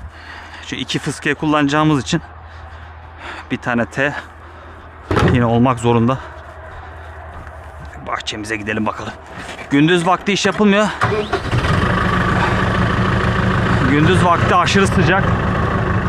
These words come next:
Özellikle bugün çok yoğun bir sıcaklık vardı. Otuz derecenin üstündeydi büyük ihtimal.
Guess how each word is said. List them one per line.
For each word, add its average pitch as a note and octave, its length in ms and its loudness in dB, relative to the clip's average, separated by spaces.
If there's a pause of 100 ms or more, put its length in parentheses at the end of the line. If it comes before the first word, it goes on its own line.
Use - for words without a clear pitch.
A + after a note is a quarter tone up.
(380)
Özellikle E3+ 520 4
bugün F3 200 4 (1700)
çok F#3 220 4
yoğun F3+ 260 6
bir F3 40 4
sıcaklık D3+ 520 2
vardı. C#3 300 2 (840)
Otuz D#3 320 4
derecenin E3+ 460 4
üstündeydi F3+ 500 6
büyük C#3+ 160 4
ihtimal. D#3 360 4